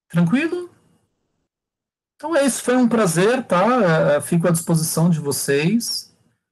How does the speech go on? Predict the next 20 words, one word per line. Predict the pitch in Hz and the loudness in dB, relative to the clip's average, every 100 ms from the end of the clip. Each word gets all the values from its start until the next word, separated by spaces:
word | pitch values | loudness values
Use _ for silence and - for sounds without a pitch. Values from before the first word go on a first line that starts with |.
| _ _ _ _ | _ _ _ _
E, | 135 139 139 135 135 135 131 127 131 | -6 -2 0 0 0 0 0 0 0
enfim, | 170 196 156 | 0 0 -2
seguimos | 135 - 175 175 190 180 | -2 0 2 4 4 2
em | 196 | 2
contato. | 175 208 - 165 151 165 | 2 2 2 2 2 0
Acho | - | 0
que | 196 | 0
o, | 190 170 | 2 2
o | |
bom | 160 196 | 0 2
do | 214 196 | 2 2
mercado | 185 165 160 160 | 0 0 -2 -2
editorial, | - 160 165 214 | -6 -2 0 0
acho | - | -4
que | |
de | - | -8
qualquer | 269 311 285 | -6 0 2
mercado, | 214 165 190 202 175 | 0 0 0 0 0
né? | 160 185 | 0 0
Mas | 208 170 165 - | 0 0 -2 -10